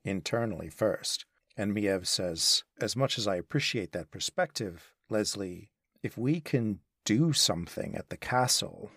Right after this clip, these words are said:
it will be the only thing that has been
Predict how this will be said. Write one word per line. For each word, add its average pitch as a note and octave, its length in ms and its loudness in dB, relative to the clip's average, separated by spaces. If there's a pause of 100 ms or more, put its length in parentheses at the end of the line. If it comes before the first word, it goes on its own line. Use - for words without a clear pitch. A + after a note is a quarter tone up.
(240)
it C#3 160 2
will A2+ 160 0
be A2+ 260 2
the G#2 200 0
only G2+ 500 2
thing F#2 320 -2
that E2 140 -4
has F#2 160 -4
been E2 320 -6